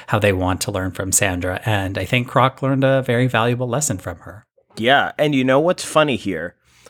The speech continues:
Speaker 2: We are getting a very similar edit, but no actual, like, knowledge on what happened to when, was it Michelle who saw, God, who found an idol? Remember that one episode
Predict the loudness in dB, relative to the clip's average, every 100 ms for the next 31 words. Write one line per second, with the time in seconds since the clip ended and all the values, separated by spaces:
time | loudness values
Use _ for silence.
0 | _ -8 0 2 2 0 0 -2 -8 -20
1 | _ -12 -12 -10 -8 -2 2 4 4 4
2 | 2 0 -4 -6 -4 -4 -2 -2 -2 0
3 | 2 0 -2 -4 -2 2 2 4 2 0
4 | -6 -4 -2 -2 -2 -2 -4 -14 _ _
5 | _ _ -6 0 2 2 0 -6 -4 -2
6 | -2 0 0 0 -4 -6 -12 _ -20 -20
7 | -20 _ -4 -2 2 2 2 0 -2 -4
8 | -2 -4 -8 -12 _ _ -6 -4 -2 0
9 | 4 6 6 2 -4 _ _ -20 -20 _
10 | -2 0 0 2 4 4 4 4 0 -2
11 | -20 -20 _ -18 -14 -14 -14 -14 -14 -6
12 | -6 -4 -6 -6 -6 -6 -10 -14 _ _
13 | _ _ _ _ _ -2 2 4 6 6
14 | 4 4 4 4 0 0 -4 0 0 2
15 | -2